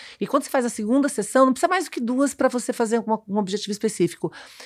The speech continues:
Ele traz o que que ele conseguiu, onde que foram os, os, as resistências, os bloqueios e aonde que conseguiu abrir. Com isso,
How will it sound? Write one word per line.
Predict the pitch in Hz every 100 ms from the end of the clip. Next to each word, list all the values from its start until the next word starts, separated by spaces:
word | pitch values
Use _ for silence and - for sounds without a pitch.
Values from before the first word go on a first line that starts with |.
| -
Ele | 214
traz | 226 220 214
o | 208
que | 294
que |
ele | 294
conseguiu, | 240 247 - 214 247
onde | 254 -
que |
foram | 233 - 202 196
os, | 185 165 -
os, | - 170 160 -
as | 160
resistências, | 160 165 175 - 226 240 220
os | 180
bloqueios | 175 185 - 240 254 - - - -
e | 214
aonde | 208 226 240 -
que | -
conseguiu | 202 233 220 196 220
abrir. | 202 190
Com | - 285
isso, | 262 311 320 - - 180